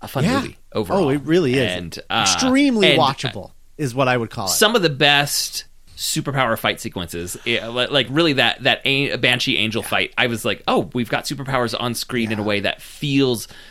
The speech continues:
Speaker 1: visceral and physical and not wire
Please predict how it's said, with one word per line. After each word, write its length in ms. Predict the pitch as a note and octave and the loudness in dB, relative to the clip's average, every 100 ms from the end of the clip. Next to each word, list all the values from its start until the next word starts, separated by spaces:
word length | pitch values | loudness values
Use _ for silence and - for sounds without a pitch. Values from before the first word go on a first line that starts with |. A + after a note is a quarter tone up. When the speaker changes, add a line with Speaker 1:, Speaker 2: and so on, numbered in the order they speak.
| - - | -20 -12
Speaker 1:
visceral 560 | A#2+ A2+ C3+ D3 C#3 E2+ | -4 0 0 2 2 2
and 120 | G#2 | -2
physical 420 | - C3 C#3 C#3+ | -2 -2 0 0
and 220 | G2 G#2+ | 0 -2
not 240 | A2+ G#2 - | 0 0 -2
wire 880 | F#2+ F#2 G2 A2 G#2 A2 A2 A2 | -10 -10 -4 0 2 2 0 -4